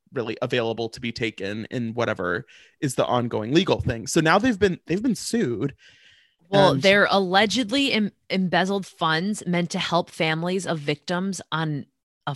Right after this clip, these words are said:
Speaker 2: plane crash, which the
Speaker 1: Oh,
Speaker 2: story
Speaker 1: yeah,
Speaker 2: just
Speaker 1: that's
Speaker 2: kept,
Speaker 1: kind of the
Speaker 2: keeps
Speaker 1: worst
Speaker 2: getting
Speaker 1: part.
Speaker 2: like, and it's so funny in, like, articles that I've read, it's like, "Details of how Tom and Erica,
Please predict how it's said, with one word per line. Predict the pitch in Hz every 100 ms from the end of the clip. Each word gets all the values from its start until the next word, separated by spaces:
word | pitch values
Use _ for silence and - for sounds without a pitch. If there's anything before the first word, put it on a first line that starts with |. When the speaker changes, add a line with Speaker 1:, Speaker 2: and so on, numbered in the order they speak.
| -
Speaker 2:
plane | - 185 180
crash, | - - - 165 - -
which | 180 170 -
the | 180
Speaker 1:
Oh, |
Speaker 2:
story | - - 190 208
Speaker 1:
yeah, | 117
Speaker 2:
just | 107
Speaker 1:
that's | 120
Speaker 2:
kept, | - -
Speaker 1:
kind | 123
of |
the | 180
Speaker 2:
keeps | -
Speaker 1:
worst | -
Speaker 2:
getting | 170 156 147 151
Speaker 1:
part. | 143
Speaker 2:
like, | 139 139 131 - - - - -
and | 185
it's | 175 -
so | 175
funny | - 120 131
in, | 151
like, | 139 127 - - -
articles | 127 113 139 139
that | 127
I've | 123 127
read, | 123 127
it's | -
like, | 127 117 120 - - - - -
"Details | 196 - 190 165
of |
how | 139 131 135
Tom | - 165 147
and | 123
Erica, | 131 120 - 131